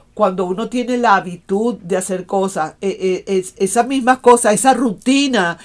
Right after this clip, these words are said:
que se hace, que se estaba haciendo, eh, no muy buena, que digamos, entre ustedes,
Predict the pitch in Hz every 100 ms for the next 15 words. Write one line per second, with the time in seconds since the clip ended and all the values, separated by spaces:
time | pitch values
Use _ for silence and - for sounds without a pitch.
0 | - - - 196 190 185 175 - - 185
1 | 170 180 180 196 - 240 240 214 175 170
2 | - 185 175 170 170 185 208 226 226 226
3 | 208 185 170 170 208 208 190 175 160 151
4 | - 226 233 277 -